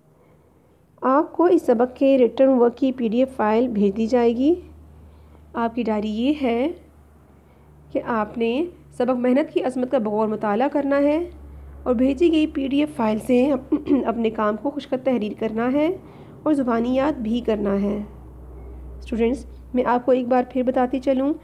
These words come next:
कि जैसा कि आपको पहले भी बताता, बताया जाता रहा है कि रिटन वर्क आपका बहुत नीट और कंप्लीट होना चाहिए। आपकी रेगुलर क्लासेस स्टार्ट होने पर ये चेक किया जाएगा। डेट and डे भी बाकायदगी से डालिएगा।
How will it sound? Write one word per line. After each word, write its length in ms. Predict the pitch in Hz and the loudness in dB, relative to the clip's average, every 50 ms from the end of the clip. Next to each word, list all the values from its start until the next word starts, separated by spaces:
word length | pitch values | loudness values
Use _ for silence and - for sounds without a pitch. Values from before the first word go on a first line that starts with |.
| - - - - - - - | -16 -20 -20 -20 -20 -12 -4
कि 200 | - 285 302 311 | 0 2 2 2
जैसा 280 | 254 247 220 - 254 | 2 0 0 0 -2
कि 140 | 262 - 311 | 0 0 0
आपको 220 | 294 285 285 - 320 | 0 0 0 -2 -2
पहले 320 | - 294 254 254 311 381 | 0 2 2 4 6 6
भी 60 | 381 | 4
बताता, 340 | 277 233 247 233 226 214 214 | 4 2 0 -2 0 0 -2
बताया 420 | 214 - 233 220 233 226 226 226 | -4 -4 -2 0 2 2 2 2
जाता 300 | 226 226 220 220 247 247 | 0 0 -2 0 0 0
रहा 240 | 240 226 214 214 214 | 0 0 0 0 0
है 320 | 208 208 214 233 277 339 - - - - - - - | 0 0 0 0 0 -2 -4 -8 -20 -20 -20 -10 -6
कि 80 | 247 | -2
रिटन 240 | 226 254 269 269 339 | 0 0 2 2 2
वर्क 440 | 330 320 285 285 285 294 294 294 - - | 2 4 4 4 4 2 2 -2 -4 -4
आपका 340 | - 233 226 233 - 247 | -2 -2 -2 -2 -2 -4
बहुत 360 | 226 208 247 247 277 269 269 - | -2 0 0 0 0 0 0 -2
नीट 500 | 220 220 233 247 269 294 311 311 - - | -4 -2 0 0 2 2 2 0 -2 -6
और 160 | 320 320 - - | -8 -6 -4 -2
कंप्लीट 460 | 302 285 294 - 294 311 330 339 254 | -2 -2 0 2 2 4 4 2 2
होना 200 | 240 220 220 214 | -2 -2 -2 -4
चाहिए। 460 | 202 240 220 220 214 220 214 220 214 - - _ _ _ _ _ _ _ _ _ _ _ _ - - - - - | -4 -4 -4 -4 -2 -4 -4 -6 -8 -12 -18 _ _ _ _ _ _ _ _ _ _ _ _ -20 -20 -20 -14 -10
आपकी 300 | - 247 202 - - 240 | -6 -6 -6 -4 -2 0
रेगुलर 280 | 220 220 220 220 220 226 | 0 0 0 0 0 -2
क्लासेस 480 | 220 226 226 220 226 - 302 302 - | 0 0 -2 -2 0 -2 -2 -4 -4
स्टार्ट 300 | - - 285 262 269 269 | -6 -2 0 0 0 0
होने 240 | 269 269 254 254 269 | 0 0 0 0 0
पर 300 | 262 262 294 285 302 311 | -2 0 0 0 2 2
ये 120 | 285 240 226 | 0 -2 -2
चेक 220 | - 233 220 214 - | -4 -6 -6 -6 -4
किया 160 | - 285 285 | -2 0 0
जाएगा। 520 | 277 294 285 285 285 277 302 311 359 381 381 - - - - - - - - - - _ _ - | 2 2 2 2 2 2 0 0 -2 -2 -6 -10 -18 -20 -20 -20 -20 -20 -20 -20 -20 _ _ -8
डेट 240 | 226 240 247 277 262 | -4 -2 -2 0 2
and 200 | 320 311 294 254 | 2 2 2 2
डे 160 | 240 254 254 | 2 2 0
भी 140 | 247 269 277 | 2 0 0
बाकायदगी 480 | 247 226 220 214 - 214 202 208 214 233 | 0 0 -2 0 0 -2 -2 -2 -4 -6
से 120 | 226 262 | -4 -2
डालिएगा। 600 | 214 226 220 214 226 262 277 269 294 285 285 320 | -2 0 0 0 0 0 0 2 2 2 0 0